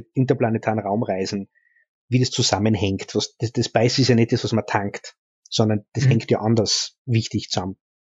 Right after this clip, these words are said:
Speaker 1: Ähm, also er erzählt eine Geschichte über Ressourcen und über Zugriff auf lebenswichtige Ressourcen.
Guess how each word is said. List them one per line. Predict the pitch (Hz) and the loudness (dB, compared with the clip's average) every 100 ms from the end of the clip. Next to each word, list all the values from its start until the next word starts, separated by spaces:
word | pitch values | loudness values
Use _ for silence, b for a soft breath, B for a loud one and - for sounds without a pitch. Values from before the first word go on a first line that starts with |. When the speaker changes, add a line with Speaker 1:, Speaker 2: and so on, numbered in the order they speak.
| _ _ _ _ _ - B B B B B | _ _ _ _ _ -20 B B B B B
Speaker 1:
Ähm, | 123 113 117 - - | 2 2 2 -2 -2
also | 117 | 4
er | 123 | 4
erzählt | 120 - | 4 2
eine | 135 | 2
Geschichte | 127 139 147 143 | 2 0 0 0
über | 127 120 117 | 0 2 2
Ressourcen | 110 110 - 151 - 117 | 0 0 0 0 0 0
und | 107 113 110 | 0 -4 -2
über | 127 117 113 - - - | 0 0 0 -8 -20 -4
Zugriff | - 147 131 117 | -2 0 0 0
auf | 117 - - | -4 -10 -2
lebenswichtige | 117 135 131 120 - 117 113 | 0 2 0 -2 -2 -4 -2
Ressourcen. | 113 131 143 120 120 | -2 -2 -2 -2 -4